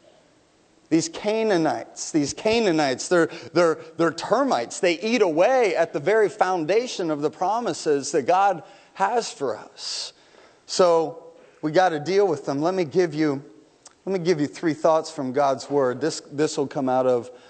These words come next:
uh, Deuteronomy seven. So Deuteronomy one seven tells us the problem. And then Deuteronomy chapter seven tells us how to deal with these Canaanites, because God didn't,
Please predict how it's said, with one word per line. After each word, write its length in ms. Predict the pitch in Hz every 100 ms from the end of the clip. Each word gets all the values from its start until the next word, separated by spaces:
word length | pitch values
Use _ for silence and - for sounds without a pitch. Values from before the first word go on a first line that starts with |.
| - -
uh, 100 | 120
Deuteronomy 640 | 123 147 143 143 139 127 120
seven. 640 | - - 143 135 123 117
So 360 | - 123 123 -
Deuteronomy 580 | 131 151 147 139 139 131
one 540 | 117 135 156 151 147 139 - -
seven 540 | - 139 131 127 120
tells 300 | 151 143 127
us 160 | 120 -
the 80 | 104
problem. 720 | 156 143 139 123 117 107 - _ _ _ _
And 140 | 120 127
then 200 | 127 123
Deuteronomy 640 | 151 139 139 147 135 120
chapter 480 | - 170 156 - 123
seven 320 | - 117 117
tells 260 | 131 123 123
us 100 | -
how 160 | 135
to 120 | 113
deal 260 | 107 131 123
with 140 | 110
these 180 | 127 107
Canaanites, 560 | - 131 117 110 110 107
because 300 | 165 175 -
God 200 | 208 202
didn't, 300 | 208 185